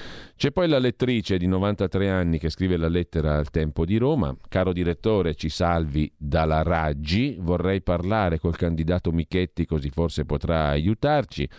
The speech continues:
Abito al Quadraro, qui hanno tolto gli autobus, per spostarmi devo prendere il taxi. Da piazza Cinecittà partiva ogni quarantacinque minuti il seicentocinquanta che ci portava al San Giovanni, ora non c'è neppure quello.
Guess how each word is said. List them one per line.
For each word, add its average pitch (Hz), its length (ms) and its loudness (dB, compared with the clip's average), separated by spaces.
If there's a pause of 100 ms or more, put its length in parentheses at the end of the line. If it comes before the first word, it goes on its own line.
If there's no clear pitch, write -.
(320)
Abito 98 400 0
al 90 80 2
Quadraro, 117 640 2
qui 110 180 2
hanno 87 220 0
tolto 95 360 2
gli 117 100 2
autobus, 95 540 0
per 87 160 2
spostarmi 82 720 0
devo 87 200 2
prendere 73 440 0
il 69 140 -4
taxi. 60 500 -4
Da 80 100 0
piazza 104 380 0
Cinecittà 90 640 -2
partiva 85 440 0
ogni 82 180 0
quarantacinque 80 600 0
minuti 87 300 2
il 78 100 2
seicentocinquanta 87 1000 0
che 78 100 -2
ci 69 120 -6
portava 80 360 0
al 73 100 -2
San 92 200 0
Giovanni, 78 460 2
ora 73 180 0
non 85 160 2
c'è 73 160 -2
neppure 73 360 -2
quello. 80 480 0